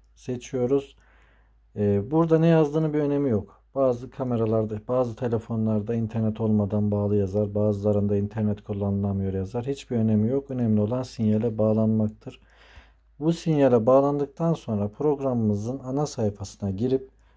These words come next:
boş sayfayı aşağıya doğru çekip bırakıyoruz. Gördüğünüz gibi kamerayı hemen lokal olarak program içerisine aldı.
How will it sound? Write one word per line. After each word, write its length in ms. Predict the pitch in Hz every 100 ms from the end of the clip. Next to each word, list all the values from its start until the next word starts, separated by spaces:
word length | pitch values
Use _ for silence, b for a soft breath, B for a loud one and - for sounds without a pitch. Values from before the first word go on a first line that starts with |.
| _
boş 200 | 175 170
sayfayı 480 | - 131 110 117 127
aşağıya 440 | 147 - 143 107 101
doğru 200 | 101 107
çekip 460 | 143 - 139 -
bırakıyoruz. 640 | 107 101 - 85 82 _ _ _ _ _ _ _ _ _ _ _ _ - _
Gördüğünüz 500 | 160 170 143 110 95
gibi 180 | 110 -
kamerayı 480 | 165 123 104 110 123
hemen 380 | 143 110 120
lokal 280 | 135 135 113
olarak 400 | 107 101 113 123
program 440 | 143 117 101 117 107
içerisine 500 | - 95 87 120 120
aldı. 340 | 92 87